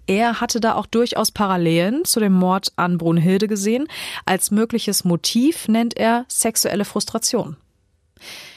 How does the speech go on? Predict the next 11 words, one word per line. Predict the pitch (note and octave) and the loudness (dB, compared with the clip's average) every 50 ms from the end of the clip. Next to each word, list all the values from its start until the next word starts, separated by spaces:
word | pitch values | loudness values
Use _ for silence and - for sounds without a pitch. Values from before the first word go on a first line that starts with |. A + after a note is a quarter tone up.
| - _ _ | -20 _ _
Im | - G#3+ G#3+ | 0 0 0
Prozess | G#3 - G#3+ G3 - - B3+ D4 - - | 0 0 0 0 2 2 2 0 0 2
sagt | A#3+ A#3+ A#3 A#3+ A#3+ - | 2 2 2 2 0 -2
Dieter | A#3 A3+ - A#3 G#3+ | -4 -2 0 0 -2
Karl | - - G3+ F#3+ F#3+ | 0 -2 -2 -2 0
F. | - - A#3 - - - | 0 0 -2 -2 -2 -2
wohl | G#3 G#3+ G#3 - | 0 2 2 2
über | F3 G3 F#3+ F3 | 2 2 2 2
sich | F3+ E3+ - | 0 0 0
selbst, | - E3+ F#3 G#3+ B3 D#4+ - - - - | 0 2 2 2 2 0 0 -2 -2 0
dass | - G#3 A3 - - - | 0 0 2 0 0 -2